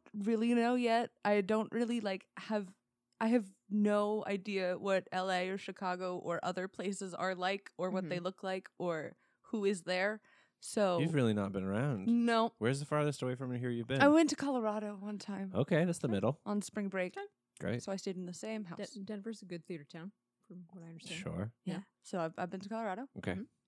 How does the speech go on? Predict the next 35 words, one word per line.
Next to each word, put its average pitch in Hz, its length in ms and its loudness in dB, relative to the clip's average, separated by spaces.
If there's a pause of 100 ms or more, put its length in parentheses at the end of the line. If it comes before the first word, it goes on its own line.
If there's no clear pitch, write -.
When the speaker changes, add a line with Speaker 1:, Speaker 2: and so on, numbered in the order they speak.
(260)
Speaker 3:
But 107 100 2
you're 101 60 2
gonna 101 120 2
stay 101 120 0
in 98 80 2
New 92 80 2
York 92 160 -4
for 98 100 -8
now. 107 240 -8
Speaker 1:
Probably, - 480 -10 (180)
yeah. 110 300 6
Speaker 3:
Um, 98 240 0 (580)
and 104 380 0 (800)
ghost, 113 400 0
ghosting 117 360 4
someone 95 440 -2 (200)
reminded 95 320 -2
me 92 80 -2
of 90 80 -2
my 87 140 -4
next 92 300 -6
sort 90 160 -4
of, 90 100 -8
like, 85 260 -8 (480)
Speaker 1:
<laughs> - 460 -20
Speaker 3:
por-, 202 220 2
Speaker 1:
Uh-oh. 294 300 4 (200)
Speaker 3:
portion 104 540 2
of 90 220 -4
the 92 300 -2 (320)
podcast, 90 380 -6
which 95 160 -6
is, 90 120 -4
like, 87 220 -4
Speaker 2:
Hmm. 226 140 0